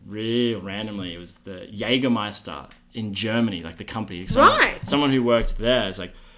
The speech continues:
Speaker 1: "Hey, a friend of a friend, I've seen this thing on your Instagram. Uh, would you be interested in doing,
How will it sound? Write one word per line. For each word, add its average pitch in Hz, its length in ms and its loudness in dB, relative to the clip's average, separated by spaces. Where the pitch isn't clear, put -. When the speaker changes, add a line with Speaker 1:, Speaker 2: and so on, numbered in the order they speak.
Speaker 1:
"Hey, 139 500 4
a - 20 -18
friend 139 260 2
of 131 80 0
a 120 40 -4
friend, 127 540 2
I've - 100 -12
seen 127 220 -2
this 123 160 -2
thing 123 160 0
on 113 100 0
your 110 160 -6
Instagram. 131 760 -2
Uh, 107 360 -4
would 120 200 -4
you 139 100 2
be 139 120 6
interested 131 320 0
in 113 160 2
doing, 117 360 0